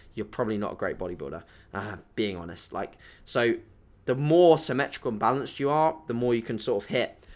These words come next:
all, like, for, I'm, I'm not the, the best bodybuilder in the world, don't get me wrong, but I'm fairly balanced. I don't,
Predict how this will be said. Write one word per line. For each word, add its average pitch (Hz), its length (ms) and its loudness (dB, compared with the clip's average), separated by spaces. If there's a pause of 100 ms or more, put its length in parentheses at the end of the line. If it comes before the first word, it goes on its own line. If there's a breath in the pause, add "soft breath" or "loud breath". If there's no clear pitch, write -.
(180 soft breath)
all, 139 220 6
like, 131 300 4
for, - 280 0 (500 soft breath)
I'm, 135 260 2
I'm 139 140 2
not - 320 -2
the, 120 220 -10
the 135 80 -6
best - 500 -8
bodybuilder 127 400 4
in 117 60 0
the 117 80 2
world, 113 180 0
don't 120 120 0
get 123 100 0
me 117 80 0
wrong, 120 240 2
but 113 100 -4
I'm 120 200 -2
fairly 135 400 4
balanced. 101 540 -2
I 104 100 0
don't, 127 280 -2